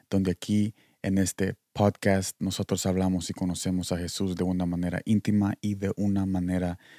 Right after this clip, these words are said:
sencilla. Todos los lunes tenemos un mensaje para tu corazón, para que tú nos acompañes a este descubrimiento del amor tan grande que Dios, que Jesús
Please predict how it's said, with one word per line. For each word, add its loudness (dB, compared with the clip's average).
sencilla. 2
Todos 4
los -2
lunes 2
tenemos -2
un 0
mensaje 0
para 0
tu -6
corazón, 0
para 0
que -4
tú 6
nos 2
acompañes 4
a 4
este 4
descubrimiento 4
del 2
amor 2
tan 2
grande 2
que -2
Dios, 0
que 8
Jesús 6